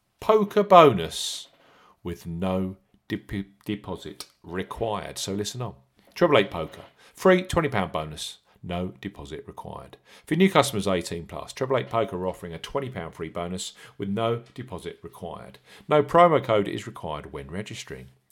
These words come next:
Key points for this promotion. It's open to United Kingdom residents only. Available via the Treble Eight Poker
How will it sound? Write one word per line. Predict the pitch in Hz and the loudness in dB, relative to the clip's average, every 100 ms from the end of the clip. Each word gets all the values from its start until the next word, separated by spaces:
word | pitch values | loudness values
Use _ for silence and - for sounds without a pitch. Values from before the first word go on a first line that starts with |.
| - | -2
Key | 175 | 0
points | 170 160 - | 2 0 -2
for | |
this | 151 139 | -4 -2
promotion. | 151 151 143 - 95 - - - | 0 0 0 -4 -10 -14 -18 -4
It's | 127 | 4
open | 160 160 127 | 6 6 0
to | - | -2
United | 104 107 127 131 143 139 - | -2 0 -2 -2 -6 -8 -12
Kingdom | - 131 117 113 - | -8 -8 -6 -10 -10
residents | - 92 85 - 69 65 | -8 -6 -6 -10 -16 -16
only. | - 87 76 67 _ _ - - | -12 -12 -12 -18 _ _ -20 -10
Available | 117 160 165 120 | 6 8 8 6
via | 107 98 90 | 4 4 4
the | |
Treble | - - 120 101 | 2 -2 0 0
Eight | 90 - - | -2 -6 -4
Poker | - 127 101 87 71 | 2 2 0 -4 -6